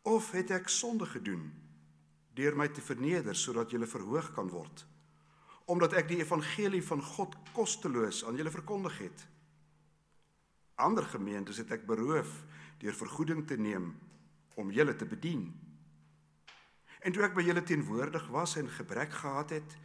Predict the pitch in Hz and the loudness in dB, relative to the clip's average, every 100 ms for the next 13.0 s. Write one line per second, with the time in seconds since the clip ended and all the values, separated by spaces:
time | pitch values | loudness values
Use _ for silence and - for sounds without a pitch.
0 | - - - - _ - 156 143 214 180 | -20 -20 -20 -20 _ -10 -8 0 2 4
1 | 120 98 147 - - 90 - 90 82 139 | 2 0 0 -2 -6 -10 -8 -6 -6 -8
2 | - - - _ _ _ _ _ _ _ | -10 -20 -20 _ _ _ _ _ _ _
3 | _ _ _ _ _ - 127 156 160 - | _ _ _ _ _ 0 4 4 2 -2
4 | 139 143 143 123 113 165 165 151 139 110 | 0 0 -2 -4 -2 -2 -2 -4 -4 -2
5 | 160 156 156 - 147 - - 160 165 160 | -2 0 -2 -2 -4 -4 -4 -4 -4 -6
6 | - - - 117 139 - - 135 131 - | -8 -18 -18 0 0 0 -2 0 0 0
7 | 117 107 139 151 147 - 127 127 113 113 | -2 2 2 2 0 -2 -4 0 0 -2
8 | - - - - - - - - - _ | -10 -20 -20 -20 -20 -20 -20 -20 -20 _
9 | 135 127 131 135 131 123 131 120 123 139 | -2 0 0 -2 0 2 2 0 0 0
10 | 151 151 151 - - 131 113 113 143 135 | 2 0 -2 -6 -8 -4 -4 -2 -4 -4
11 | - 127 120 120 117 110 104 107 101 101 | -4 -2 2 2 0 -2 -2 -2 -2 -4
12 | 110 139 131 - 120 107 101 95 92 | -4 -6 -2 -2 0 2 0 0 -6